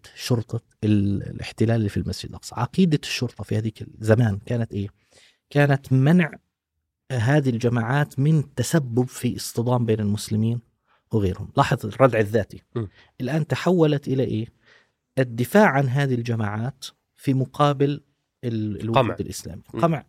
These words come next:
Speaker 1: أي حدا بيحاول يوقف في وجه هذه الجماعات.
Speaker 2: م.
Speaker 1: بس شو ما يعملوا بقى، I don't، I don't care. المهم إنه أنا لازم أحميهم. هذه هي الفكرة الأساسية. هذه خطورة الوضع الآن في المسجد الأقصى المبارك. عشان هيك إحنا رايحين لتصعيد.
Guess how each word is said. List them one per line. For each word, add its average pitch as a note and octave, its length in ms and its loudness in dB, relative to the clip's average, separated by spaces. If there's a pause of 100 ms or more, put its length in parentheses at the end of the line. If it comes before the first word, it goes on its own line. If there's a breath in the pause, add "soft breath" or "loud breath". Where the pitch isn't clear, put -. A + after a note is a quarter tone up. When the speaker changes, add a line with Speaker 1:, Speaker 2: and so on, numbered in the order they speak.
Speaker 1:
أي G3+ 140 2
حدا D#3 260 2
بيحاول E3 460 2
يوقف D3+ 340 2
في C3 100 -2
وجه B2 240 -2
هذه A2+ 100 -8
الجماعات. F#2 500 -10 (340)
Speaker 2:
م. G#2 100 -14 (200)
Speaker 1:
بس - 380 0
شو - 180 2
ما B3 80 4
يعملوا A3+ 260 4
بقى، C#3 180 2
I C3+ 40 -2
don't، C3 240 2
I A#2+ 80 2
don't - 160 -12
care. F#2 120 -12 (180)
المهم D3 400 2
إنه D#3 220 2
أنا D3+ 100 0
لازم C#3 240 0
أحميهم. F#2 380 -4
هذه C3+ 220 0
هي B2 40 -2
الفكرة A2+ 280 -8
الأساسية. - 380 -14 (480)
هذه A3 180 6
خطورة F3 360 0
الوضع C3 240 -2
الآن A2+ 180 -4
في - 140 -12
المسجد - 280 -8
الأقصى - 260 -14
المبارك. G#2+ 260 -10
عشان B2 220 0
هيك F#3 140 2
إحنا C#3 160 -2
رايحين B2+ 360 -2
لتصعيد. A2 560 -8